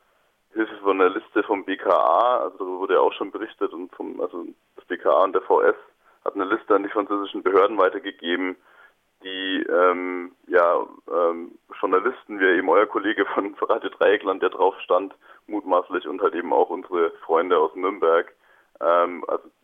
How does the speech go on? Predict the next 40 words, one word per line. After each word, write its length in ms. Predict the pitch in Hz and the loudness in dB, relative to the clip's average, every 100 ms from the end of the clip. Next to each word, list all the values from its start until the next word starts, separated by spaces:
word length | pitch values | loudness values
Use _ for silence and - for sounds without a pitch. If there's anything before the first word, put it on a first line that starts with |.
| _ | _
diese 140 | 95 92 | -8 -4
Listen 320 | 95 - 98 | -4 -4 2
werden 160 | 95 | 4
dann 80 | 92 | 4
halt 140 | 95 107 | 2 0
eben 120 | - | 0
abgearbeitet, 640 | - - 85 95 98 90 | 0 4 4 4 2 0
wenn 160 | 92 95 | -6 -4
sie 80 | |
dann 200 | 90 90 | 0 2
Leuten 280 | 87 - 82 | 2 0 0
ha-, 160 | 87 - 92 | -2 0 0
habhaft 420 | 92 - 98 - | 0 0 -4 -2
werden, 300 | 95 92 92 | 2 2 2
werden 160 | 85 85 | -2 0
die 40 | |
dann 140 | 87 82 | -2 -4
sofort 300 | 90 90 - | -2 -2 0
festgenommen, 640 | 92 - 87 87 90 90 _ - - | -4 -6 -4 -4 -4 -8 _ -20 -10
ohne 260 | 87 101 98 | 0 2 4
dass 120 | 92 - _ _ | 2 0 _ _
überhaupt 440 | 87 90 92 - - | -2 0 0 -4 -8
irgendwie 580 | 107 117 98 90 92 92 | -6 -6 -8 -8 -10 -10
klar 340 | - 82 85 90 | 0 4 4 2
ist, 120 | 90 | -2
ob 120 | - | -6
sie 120 | - | -2
an 80 | 85 | 2
einer 180 | 90 90 | 2 0
Demo 220 | - 87 | -2 -6
teilnehmen 580 | - 82 95 101 98 92 | -2 0 0 0 -6 0
wollten, 380 | 87 92 92 87 | 2 2 0 -8
ob 100 | 82 | -8
sie 60 | 90 | -8
irgendwas 360 | 82 101 87 82 | -8 -4 -6 -2
machen 280 | 85 95 85 | -4 -4 0
wollten 300 | 90 90 87 | 0 0 -8
oder 160 | 78 | -8
ü-, 260 | - - - | -10 -10 -6
also 200 | 90 | -4